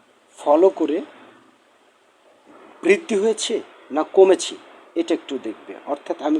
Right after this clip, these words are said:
বলতে চাচ্ছি, এখানে আছে তিন, কিন্তু পরবর্তী ভগ্নাংশ হয়ে গেছে তার হর ছয়, তার মানে বৃদ্ধি পেয়েছে। তো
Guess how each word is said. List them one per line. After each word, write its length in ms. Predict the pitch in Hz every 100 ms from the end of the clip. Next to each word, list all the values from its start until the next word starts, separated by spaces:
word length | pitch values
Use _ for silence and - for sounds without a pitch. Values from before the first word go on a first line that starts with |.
| 139
বলতে 180 | 160 170
চাচ্ছি, 300 | 170 160 - - - - - _ _ _ -
এখানে 300 | 135 180 185 165
আছে 180 | - 196 -
তিন, 180 | 196 175 110 - - - _ _ _ _ _ _ _ _ _ _ _ _ _ _
কিন্তু 240 | 190 196 180 -
পরবর্তী 440 | 180 180 175 - 175
ভগ্নাংশ 420 | 156 156 170 165 - 165
হয়ে 180 | 139 156 151
গেছে 280 | 143 - 175 - - - _ _ _ _ _ _
তার 140 | 156 139
হর 180 | 135 139 131 - - - -
ছয়, 260 | - 135 95 - - - _
তার 120 | 139 294
মানে 140 | 240 403 - - - -
বৃদ্ধি 340 | 147 165 143 151
পেয়েছে। 360 | 113 90 - - - - - - _ _ _ _ _ _ _ _
তো 60 | -